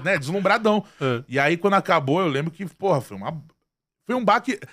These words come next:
Speaker 1: na verdade não foi tão traumático, porque eu, no final
Speaker 2: De todos esses trabalhos aí, qual que mais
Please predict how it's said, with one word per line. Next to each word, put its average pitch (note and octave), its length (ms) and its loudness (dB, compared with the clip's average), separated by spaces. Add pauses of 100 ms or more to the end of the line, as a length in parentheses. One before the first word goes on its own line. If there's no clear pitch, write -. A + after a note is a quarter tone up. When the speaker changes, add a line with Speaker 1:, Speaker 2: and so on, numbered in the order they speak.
(200)
Speaker 1:
na C4+ 120 0
verdade B3+ 260 4
não A#3+ 80 2
foi A#3 160 2
tão G#3 140 -2
traumático, E3 520 -2
porque C#3+ 160 -8
eu, F3+ 160 0
no D#3+ 140 0
final F3+ 340 2
Speaker 2:
De F#3+ 120 2
todos C#4+ 280 2
esses G3 220 -2
trabalhos D3+ 540 2
aí, E3 120 2
qual A3 220 2
que A3 140 -2
mais F3+ 420 2